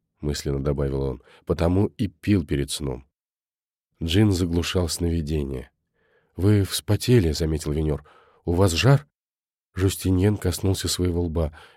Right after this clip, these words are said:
«Не думаю. Осталась вода?» Венер принес ему ведро. Жюстиньен сделал большой глоток. Это был растопленный снег, он сохранял аромат дерева и коры. Вода немного избавила от привкуса соли во рту.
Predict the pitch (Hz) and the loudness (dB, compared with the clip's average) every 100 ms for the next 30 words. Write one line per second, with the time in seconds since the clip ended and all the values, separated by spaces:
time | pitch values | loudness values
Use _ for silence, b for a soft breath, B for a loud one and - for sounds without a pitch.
0 | _ - 110 117 117 101 78 69 b b | _ 0 4 4 4 2 2 -2 b b
1 | b b _ 98 - 160 143 92 78 71 | b b _ -4 2 4 4 2 -2 -2
2 | 67 - _ _ _ _ _ _ _ - | -4 -8 _ _ _ _ _ _ _ -2
3 | 95 95 117 123 104 95 95 98 95 90 | 0 2 2 0 0 0 0 -2 -2 -2
4 | 85 85 71 67 62 _ _ _ _ _ | 0 -2 -2 -6 -10 _ _ _ _ _
5 | _ - 101 110 - 107 101 127 120 92 | _ -4 0 2 4 4 6 4 4 0
6 | 92 107 104 90 90 - 87 82 78 - | 2 2 2 0 -2 0 0 0 -2 -4
7 | 67 - _ _ _ B B - 90 90 | -8 -10 _ _ _ B B -2 2 2
8 | 92 95 92 - 90 92 92 90 - 85 | 2 2 0 0 0 0 0 0 -2 -2
9 | 67 82 78 87 - 87 90 87 85 85 | -2 -4 -4 -4 -2 0 0 0 0 -2
10 | 82 73 80 107 104 95 95 b - - | -2 -2 0 0 0 -2 -4 b -10 -4
11 | 80 76 62 - _ _ _ _ - 92 | -4 -4 -6 -12 _ _ _ _ -2 0
12 | 90 92 92 95 87 92 82 82 104 95 | 2 0 0 0 0 0 0 0 0 0
13 | 90 82 90 90 - - 90 - 85 69 | -2 -2 -4 -4 -6 -6 -4 -2 -2 -2
14 | 65 67 - 64 | -4 -8 -10 -14